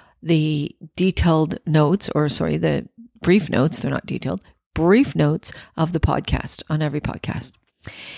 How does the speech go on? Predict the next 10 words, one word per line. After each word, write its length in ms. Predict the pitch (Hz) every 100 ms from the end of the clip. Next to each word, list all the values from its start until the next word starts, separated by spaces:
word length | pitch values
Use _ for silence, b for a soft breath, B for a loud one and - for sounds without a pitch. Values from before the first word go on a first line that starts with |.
| B B B _ _
Thanks 440 | - 165 170 185
for 120 | - 214
sharing 380 | - 180 185
the 80 | 190
love. 540 | 214 247 240 226 226 - _ _ _ _
Remember, 880 | 170 185 226 254 233 208 202 208 - _ _ _
this 640 | 160 185 208 226 - - - _ _
is 240 | 151 147 -
our 200 | 160 170
journey. 460 | 165 135 127 147 -